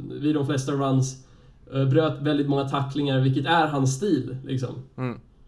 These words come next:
Speaker 2: Jo, eh, det kommer jag ihåg i alla fall, att jag såg att han, han gjorde en, en bra match. Han tuggar på bra.
Speaker 1: Mm.
Speaker 2: Eh, ser farlig ut. Jag tror att det, han kan, eh, få en bra säsong.
Speaker 1: Precis, det här var väl också en av nyckelfaktorerna till att Eagles vann just matchen, var för att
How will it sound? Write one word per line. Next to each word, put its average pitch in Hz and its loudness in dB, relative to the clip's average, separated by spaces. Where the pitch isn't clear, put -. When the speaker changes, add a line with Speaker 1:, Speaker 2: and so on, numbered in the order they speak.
Speaker 2:
Jo, 151 2
eh, 139 0
det 147 -2
kommer 135 2
jag 120 6
ihåg 113 2
i 110 2
alla 107 0
fall, 117 -2
att 113 -6
jag 117 -6
såg 113 -6
att 117 -8
han, 113 -6
han 123 -4
gjorde 127 -2
en, 123 -4
en 143 -8
bra 160 0
match. 143 -8
Han 127 -10
tuggar 131 -2
på 123 -2
bra. 113 0
Speaker 1:
Mm. 131 0
Speaker 2:
Eh, 117 -4
ser 151 -4
farlig 147 -2
ut. 98 -6
Jag 123 -4
tror 135 -4
att 127 -8
det, 117 -6
han 110 -12
kan, 107 -2
eh, 101 -4
få - -4
en 123 -2
bra 127 4
säsong. 120 -6
Speaker 1:
Precis, 135 -4
det 180 -2
här 147 2
var 196 0
väl 180 0
också 165 -2
en 147 -2
av 139 -4
nyckelfaktorerna 139 -4
till 135 -2
att 131 -2
Eagles 135 0
vann 190 0
just 131 0
matchen, 123 -2
var 131 -2
för 131 -4
att 131 0